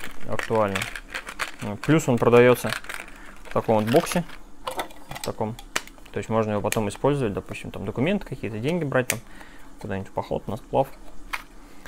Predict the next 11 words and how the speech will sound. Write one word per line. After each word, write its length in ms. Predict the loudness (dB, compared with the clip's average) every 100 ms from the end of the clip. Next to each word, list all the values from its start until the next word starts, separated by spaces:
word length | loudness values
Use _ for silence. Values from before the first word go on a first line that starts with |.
| -12 -10 -10 -10 -10 -10 -10 -10 -8 -6 -2
Вот. 280 | 0 0 0 -4 -10 -10 -6 -6 -6 -10 -10 -8 -4 -4 -6 -2
Идём 260 | 8 10 12
далее. 400 | 12 12 10 2 -8 -8
Вот 320 | 0 2 6
совсем 300 | 6 8 8
недавно 360 | 12 12 12 12
вот 120 | 10
делали 280 | 10 12 12
обзор 380 | 10 12 12 12
опять-таки 440 | 10 6 4 2
на, 380 | 4 6 4